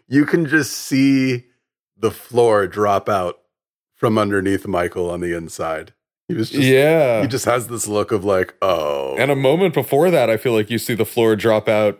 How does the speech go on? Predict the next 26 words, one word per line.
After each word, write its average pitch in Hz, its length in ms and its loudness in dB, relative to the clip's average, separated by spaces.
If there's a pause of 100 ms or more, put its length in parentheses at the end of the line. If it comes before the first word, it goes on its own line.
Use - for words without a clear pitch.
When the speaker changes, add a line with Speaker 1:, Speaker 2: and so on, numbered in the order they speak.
Speaker 2:
in 101 160 -4
Stanley's 127 580 0
face 98 380 -2
when 107 160 2
Michael 113 340 0
starts 135 480 0
going 113 280 2
on 110 160 0
about 107 260 0
the 117 80 -2
picture. 113 580 0 (380)
It 123 160 -2
cuts - 300 -2
to 175 80 -2
Stanley, 147 840 2
and 131 160 0
he 135 120 0
looks 139 380 0
both 131 580 0 (540)
simultaneously 139 1120 0
just 113 300 -4
awestruck 151 760 0
and 110 360 -2
furious. 90 680 0
Speaker 1:
Oh, 113 160 2
yeah. 69 280 -8